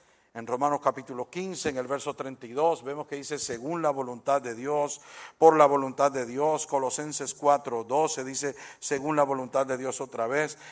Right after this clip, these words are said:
Y aún el apóstol Pedro continúa diciendo en Primera de Pedro capítulo dos,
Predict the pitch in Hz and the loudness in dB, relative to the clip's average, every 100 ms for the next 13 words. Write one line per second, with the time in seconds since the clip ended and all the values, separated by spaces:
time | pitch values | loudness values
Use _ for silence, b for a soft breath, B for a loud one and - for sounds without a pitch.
0 | B 156 170 185 220 208 170 160 185 - | B 6 8 8 2 4 4 4 -2 0
1 | 160 127 - 185 175 139 127 135 131 135 | -2 0 0 2 2 -2 -2 -4 -4 -2
2 | 165 147 - 156 156 135 131 127 143 143 | -2 -2 -6 -8 -6 -6 -8 -4 -2 0
3 | 143 147 143 123 131 131 123 123 131 | 0 -2 0 -2 -4 -8 -4 -2 -4